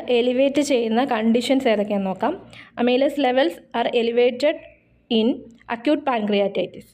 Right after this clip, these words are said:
അതായത് അക്യൂട്ട് പാൻക്രിയാറ്റൈറ്റിസ് എന്ന് പറയുന്നത് sudden inflammation of pancreas due to gallstone, alcohol abuse, trauma and certain medication. Pancreatitis, itis means inflammation.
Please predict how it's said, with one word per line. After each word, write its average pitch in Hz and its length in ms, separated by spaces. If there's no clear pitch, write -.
അതായത് 247 420
അക്യൂട്ട് 339 360
പാൻക്രിയാറ്റൈറ്റിസ് 262 840
എന്ന് 254 140
പറയുന്നത് 196 360
sudden 277 380
inflammation 302 640
of 311 120
pancreas 240 540
due 233 180
to 240 160
gallstone, 220 680
alcohol 262 520
abuse, 240 440
trauma 226 460
and 226 240
certain 233 460
medication. 196 560
Pancreatitis, 277 1040
itis 247 380
means 294 260
inflammation. 240 720